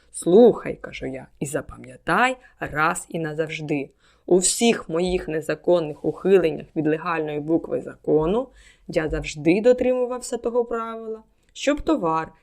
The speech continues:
який продається, був у наявності, щоб його можна було бачити і в будь-який час пред'явити покупцеві. Тільки в такий спосіб,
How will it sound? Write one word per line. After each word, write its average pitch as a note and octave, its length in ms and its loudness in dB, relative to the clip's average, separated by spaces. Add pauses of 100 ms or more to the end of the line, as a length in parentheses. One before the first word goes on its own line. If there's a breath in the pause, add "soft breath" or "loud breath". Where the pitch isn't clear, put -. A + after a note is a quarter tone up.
який F#3 280 0
продається, E3 880 0 (160)
був D#3+ 320 -2
у F3+ 80 -6
наявності, G3 800 -4 (400 soft breath)
щоб E3 240 0
його F3+ 220 0
можна G3 380 -2
було D3+ 280 -2
бачити - 720 -6
і F3 100 0
в D#3+ 40 -4
будь-який E3 640 0
час G#3 380 -6
пред'явити D3+ 760 -4
покупцеві. - 800 -8 (580)
Тільки G#3 320 -2
в G3 60 -2
такий A3+ 360 0
спосіб, - 640 -2